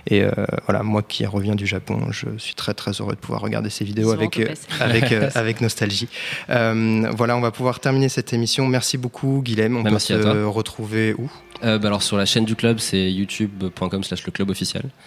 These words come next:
Speaker 3: Et sur Hangover Cuisine, euh, Hangover, euh, Cuisine.
Speaker 1: Et Perrine, on peut te retrouver sur Twitter. Je te laisse dire ton hâte.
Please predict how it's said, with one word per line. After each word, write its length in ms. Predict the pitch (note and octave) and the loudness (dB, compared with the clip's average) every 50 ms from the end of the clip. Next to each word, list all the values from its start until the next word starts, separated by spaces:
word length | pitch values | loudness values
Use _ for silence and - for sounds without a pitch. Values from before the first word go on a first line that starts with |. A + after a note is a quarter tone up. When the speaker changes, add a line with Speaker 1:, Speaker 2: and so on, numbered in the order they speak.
| - - - | -18 -8 -4
Speaker 3:
Et 80 | - G2 | 0 0
sur 160 | - - F#2 | 2 2 2
Hangover 240 | F#2 F#2+ F#2+ F#2 F#2+ F#2+ | 2 2 2 0 0 -2
Cuisine, 320 | - - F2+ F2 G2 G#2 G2 | -2 -4 -2 0 0 0 0
euh, 220 | F2+ F2 E2+ E2+ - - | 0 -2 -2 -4 -4 -4
Hangover, 320 | F2+ F2+ F2+ E2+ F2 F2 F#2+ F#2 | -4 -4 -4 -4 -6 -8 -8 -10
euh, 180 | F2 F2 F2 F2 F2 | -10 -10 -12 -14 -14
Cuisine. 220 | - - E2+ - - - _ - - - - - - | -14 -14 -14 -14 -14 -20 _ -20 -20 -20 -18 -12 -10
Speaker 1:
Et 60 | B2 | -6
Perrine, 260 | - B2 G#2+ G2+ G#2 A#2 | -2 -2 0 0 0 -2
on 60 | A#2 | -2
peut 120 | - A2+ | -4 -4
te 80 | - - | -4 -4
retrouver 340 | A#2 G#2 - A2+ A2 A2+ A2+ | -6 -4 -4 -2 -2 -2 -2
sur 180 | - - A2+ | -2 -4 -6
Twitter. 220 | - - - - - | -8 -4 -2 -2 -2
Je 80 | - - | 0 0
te 80 | B2+ | 0
laisse 180 | A2 A2 A2 G#2+ | 0 0 0 0
dire 200 | A2 A#2+ A#2+ A2+ | -2 -2 -2 -2
ton 140 | - A#2 G#2+ | -2 -2 -2
hâte. 300 | - A#2 A#2 - - - | 0 -2 -4 -4 -10 -16